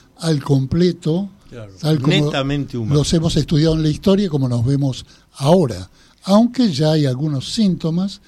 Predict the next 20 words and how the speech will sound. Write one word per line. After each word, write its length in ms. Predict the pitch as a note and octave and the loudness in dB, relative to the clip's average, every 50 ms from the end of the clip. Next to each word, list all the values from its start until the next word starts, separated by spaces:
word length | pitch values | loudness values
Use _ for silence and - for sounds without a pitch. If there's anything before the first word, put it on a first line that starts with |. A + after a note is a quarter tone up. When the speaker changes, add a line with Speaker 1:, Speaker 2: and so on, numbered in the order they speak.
| _ _ _ _ _ _ _ _ _ - | _ _ _ _ _ _ _ _ _ -16
Speaker 1:
no 80 | C#3 | -14
solamente 540 | B2+ - E3+ C#3+ C3+ D3 D#3+ D#3+ D#3 - C#3 | -12 -8 -4 -2 0 2 2 2 2 0 -2
síntomas, 560 | C3+ - B3 A3 F#3 A#2+ A#2 G2 F#2+ F2+ - G#2 _ _ _ _ _ | 0 2 2 2 2 0 -4 -10 -10 -14 -18 -20 _ _ _ _ _
sino 420 | - - - C3+ C#3 D3+ D3 B2+ | -18 -8 -4 0 2 2 2 2
Speaker 2:
He-, 60 | B2 C#3 | 2 2
Speaker 1:
elementos 500 | C#3+ C#3+ D3+ E3+ F#3 G#3 G#3+ G3+ F#3+ E3+ - | 2 2 2 2 2 2 2 0 0 -2 0
Speaker 2:
hechos 220 | G#3 G3 G#3+ A3 | 0 0 0 0
concretos, 1040 | - G#2+ G2 B2+ B2 - - G3 C#4 C#4+ - - - _ - - - E3+ E3+ - - | -4 -8 -10 -10 -14 -14 -12 -8 -4 -4 -6 -6 -8 _ -20 -18 -12 -12 -12 -12 -12
sí. 200 | - - A#3+ F3+ | -16 -16 -16 -14
Speaker 1:
que 160 | - - C3 B2 | -8 -6 -4 -4
nos 260 | B2+ - - - - | -4 -6 -8 -12 -14
están 300 | C3 - - F#3 G#3+ G#3 | -14 -4 0 2 2 2
convirtiendo 960 | - E3 E3+ D3 B2+ A#2+ A2+ B2 - D#3 D#3 E3+ E3+ D#3+ D#3 C#3 A#2+ G#2 - - - - _ _ _ - | 2 2 2 2 0 -2 -4 -4 -2 0 0 0 0 0 0 -2 -2 -4 -8 -12 -20 -20 _ _ _ -14
en 120 | C3 B2 | -8 -6
otra 260 | B2+ B2 A#2 A#2 A#2+ | -6 -6 -6 -8 -6
cosa, 400 | B2 B3 G#3+ D#3+ - - - A2 | 0 2 2 2 2 -2 -6 -6
en 80 | A2 A#2 | -4 -4
un 120 | A#2+ A#2+ B2+ | -2 0 0
mundo 420 | C#3+ D#3 E3 E3 D3+ C3+ A#2 A2 - | 2 2 2 0 0 -2 -4 -4 -4
cyborg, 580 | - - F#3+ G3 F3+ C#3 B2+ B2+ A#2+ A#2 - | -4 -4 -2 0 0 -2 -2 -4 -8 -10 -14